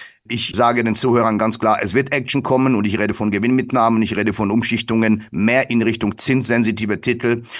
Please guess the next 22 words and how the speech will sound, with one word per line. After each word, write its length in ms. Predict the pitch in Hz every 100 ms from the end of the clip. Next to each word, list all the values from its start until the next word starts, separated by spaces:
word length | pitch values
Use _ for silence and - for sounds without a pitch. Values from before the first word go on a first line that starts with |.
| -
Das 160 | - 117
ist 140 | 127
aber 180 | 127 123
das 140 | 120
Programm 380 | 117 117 110 117
für 100 | 117
die 80 | 107
nächsten 320 | 110 110 98
Wochen. 380 | 104 127 127 120
Sie 160 | - -
kennen 300 | 135 135 139
mich, 280 | 135 - - _ _
alles 380 | 107 107 98 -
kann, 400 | 113 120 123 -
nichts 320 | 95 98 -
muss, 400 | 117 131 131 - _ _ _
aber 220 | - 101 98
eins 260 | 110 117
garantiere 580 | 110 101 98 104 110 107
ich, 200 | 110 -
dass 220 | 98 90
unsere 440 | 101 101 95 92